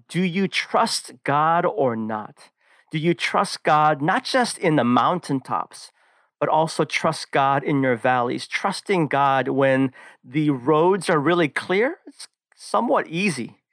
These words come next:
but trusting God, surrendering when things remain very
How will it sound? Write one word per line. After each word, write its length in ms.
but 440
trusting 580
God, 300
surrendering 920
when 440
things 460
remain 540
very 480